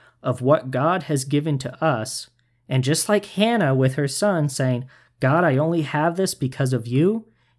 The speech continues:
and so I want to give some back to you for you to go out and do the work of your kingdom with it." It's that third part of thankfulness, of showing appreciation. And so as we take this time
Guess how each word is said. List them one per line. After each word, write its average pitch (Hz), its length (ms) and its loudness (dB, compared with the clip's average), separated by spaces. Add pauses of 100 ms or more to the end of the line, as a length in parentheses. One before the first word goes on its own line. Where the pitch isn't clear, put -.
and 113 100 -4
so 143 160 0
I 139 60 2
want 151 180 2
to 131 60 2
give 156 320 0
some 139 300 0
back 160 340 -2
to - 80 -6
you 107 340 -2 (300)
for - 180 -2
you 143 220 2
to 202 100 0
go 151 220 2
out 127 280 0
and 107 200 -6
do 147 180 4
the 131 120 4
work 135 340 2
of 107 100 -4
your 117 220 -2
kingdom 113 480 -4
with - 240 -12
it." - 260 -20 (1600)
It's 131 200 -4
that - 360 -4
third 185 360 0
part 156 400 0
of - 140 -4
thankfulness, 120 840 -4 (380)
of 127 160 -4
showing 156 560 0
appreciation. 113 1080 -6 (1300)
And 131 160 0
so 156 240 2
as 143 160 2
we 139 120 2
take 196 400 -4
this - 260 -2
time 127 500 -2